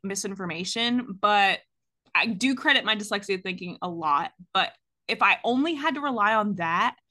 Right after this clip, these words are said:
and I didn't have phonics and I didn't have reading skills,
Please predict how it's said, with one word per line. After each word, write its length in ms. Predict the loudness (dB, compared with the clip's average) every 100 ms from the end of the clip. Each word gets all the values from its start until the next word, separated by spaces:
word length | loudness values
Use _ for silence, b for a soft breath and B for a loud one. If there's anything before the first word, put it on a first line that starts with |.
| _ -2
and 100 | 0
I 60 |
didn't 260 | 0 -2 -4
have 220 | -4 -2
phonics 500 | -2 -2 -2 -6 -10
and 80 | -8
I 80 | -6
didn't 220 | -6 -8
have 380 | 0 2 2 -2 _
reading 480 | -10 -6 -2 -2 -2
skills, 960 | -6 -6 -6 -4 -4 -6 -6 -8 -16